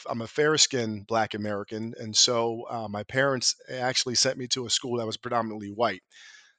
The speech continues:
And so I was always in a situation where I never quite fit in. <laughs> And it was always be,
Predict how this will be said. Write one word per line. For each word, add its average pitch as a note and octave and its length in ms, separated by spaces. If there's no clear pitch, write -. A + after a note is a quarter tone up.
And A2+ 60
so B2+ 240
I B2 60
was A#2+ 180
always C#3+ 300
in B2+ 40
a B2 60
situation B2 640
where A2+ 140
I A2 80
never C3 340
quite B2 460
fit A#2+ 300
in. G2+ 340
<laughs> - 180
And E3 100
it - 60
was E3 140
always D3 360
be, B2+ 200